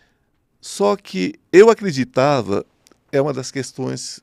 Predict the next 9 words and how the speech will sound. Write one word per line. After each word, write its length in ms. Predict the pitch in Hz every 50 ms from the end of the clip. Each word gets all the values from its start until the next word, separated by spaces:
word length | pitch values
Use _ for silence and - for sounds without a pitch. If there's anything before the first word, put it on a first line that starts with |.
| _ _ _
muito, 560 | - 143 139 165 185 180 185 _ _ _ - -
muito 300 | - 139 165 175 - 151
relevantes, 680 | 135 147 131 131 113 104 101 101 98 104 - - - - - - - - _ _ _
eu 160 | - 151 175
acreditava 580 | 170 156 156 147 135 139 - 151 156 147 143
que 120 | 139 - 180
o 60 | 175
mundo 440 | 165 143 131 139 175 190 175 127 113
via. 400 | 95 - 95 92 87 87 -